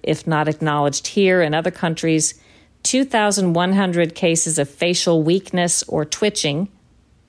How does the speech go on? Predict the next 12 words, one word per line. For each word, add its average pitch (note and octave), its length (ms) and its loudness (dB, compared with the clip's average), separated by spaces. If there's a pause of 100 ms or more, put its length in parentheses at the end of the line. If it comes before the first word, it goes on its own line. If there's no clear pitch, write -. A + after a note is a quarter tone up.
(720)
one F3+ 200 0
thousand F3 380 0
eight F#3 200 0
hundred F3+ 360 2
frequent E3 440 -2
urination, F3+ 1000 0
urinary D3 640 -2 (240)
incontinence, F3+ 1040 -4 (420)
urinary D3+ 540 -2
retention E3+ 600 -2
or D#3+ 160 -2
infection, D#3 720 -4